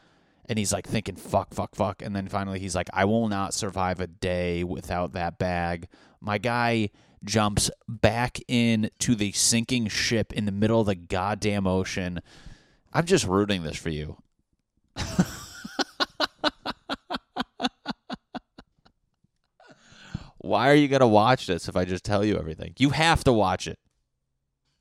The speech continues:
I'll tell you this part. The rest, you'll, the rest is equally, if not more, amazing and sad for this fucking dude.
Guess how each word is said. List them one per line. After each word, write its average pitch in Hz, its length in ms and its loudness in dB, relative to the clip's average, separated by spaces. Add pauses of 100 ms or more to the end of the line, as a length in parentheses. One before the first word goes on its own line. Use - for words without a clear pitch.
(1080)
I'll 131 80 6
tell 156 140 2
you 131 120 4
this 113 200 4
part. 85 360 0 (140)
The 117 120 4
rest, 107 440 4
you'll, 101 240 2
the 117 160 4
rest 127 300 4
is 113 180 -4 (320)
equally, 113 460 -2
if - 120 -10
not 95 180 -2
more, 87 420 0
amazing 85 540 -6
and 82 160 -10
sad 87 360 -2
for - 120 -12
this 82 140 -10
fucking 82 360 -8
dude. 80 320 -4